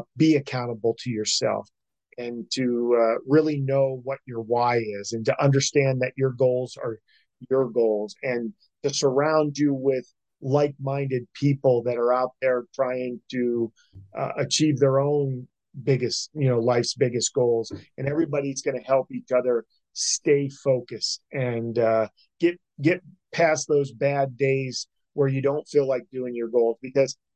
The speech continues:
everybody quits after that one day where you just didn't do it for whatever reason. And then you're gonna start the next day or the next Monday or the next month, and then you don't. And then you wake up and it's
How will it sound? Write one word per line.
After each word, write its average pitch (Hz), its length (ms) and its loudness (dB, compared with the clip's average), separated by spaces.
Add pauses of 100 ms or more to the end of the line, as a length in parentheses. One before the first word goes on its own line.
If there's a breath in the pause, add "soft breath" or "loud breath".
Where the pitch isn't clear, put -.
everybody 185 560 0
quits 180 260 -2
after 143 340 -2
that 135 180 -2 (120)
one 139 380 -2
day 135 200 2
where 123 220 -6
you 120 200 -12
just - 200 -8
didn't 117 300 -8
do 110 200 2
it 95 100 -12 (200)
for 131 120 -2
whatever 123 420 0
reason. 113 420 -8 (320 soft breath)
And 131 120 -4
then 139 240 2
you're 139 140 0
gonna 135 200 0
start 139 340 -2
the 135 80 -6
next 139 360 -4
day 139 220 4
or 127 100 -2
the 127 100 -8
next 135 360 -6
Monday 135 380 0
or 127 140 0
the 123 120 -6
next 127 280 -6
month, 131 320 0 (460 soft breath)
and 135 80 -2
then 135 160 2
you 127 100 -2
don't. 131 420 0
And 127 160 -10
then 131 140 0
you 127 160 0
wake 135 280 2
up 131 260 2
and 123 140 -8
it's - 260 -8